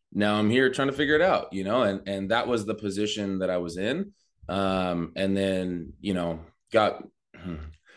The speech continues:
got myself, not myself right, you know, had a, had an encounter with God and, you know, really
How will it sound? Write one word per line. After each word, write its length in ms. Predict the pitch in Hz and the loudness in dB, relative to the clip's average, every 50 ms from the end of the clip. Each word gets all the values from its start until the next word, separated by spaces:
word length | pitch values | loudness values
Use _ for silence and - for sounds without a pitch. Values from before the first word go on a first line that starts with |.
| - _ - | -16 _ 2
got 160 | 117 113 104 | 4 4 6
myself, 420 | 113 107 - 120 113 104 - 87 87 87 92 - | 6 4 6 6 6 4 4 -4 -8 -8 -8 -4
not 200 | - 123 143 127 | 0 2 2 4
myself 460 | 120 120 110 104 - 127 127 110 - 101 | 4 2 2 4 6 6 6 6 6 4
right, 340 | 101 98 98 104 104 - | 2 4 4 4 2 0
you 140 | - 95 98 | -2 -4 -2
know, 200 | 98 98 101 101 | 0 0 0 0
had 220 | 92 98 95 95 95 | 0 0 0 2 2
a, 360 | 95 92 90 87 87 87 - - | 2 2 2 0 -2 -4 -6 -4
had 140 | 101 104 | -2 -2
an 100 | 104 95 | -2 -2
encounter 380 | 95 95 92 98 101 104 104 101 | -4 -4 -4 -4 -4 -2 -2 -2
with 160 | 95 98 92 | -2 -4 -4
God 420 | 98 95 98 101 104 107 107 107 101 | -4 -4 -2 0 0 2 2 2 0
and, 200 | 92 87 82 - _ _ _ _ _ _ _ - | -2 -4 -6 -12 _ _ _ _ _ _ _ -6
you 100 | 98 95 | -4 -2
know, 140 | 95 98 101 | 0 0 2
really 420 | 95 98 107 107 107 107 101 101 | 2 2 4 4 4 4 4 2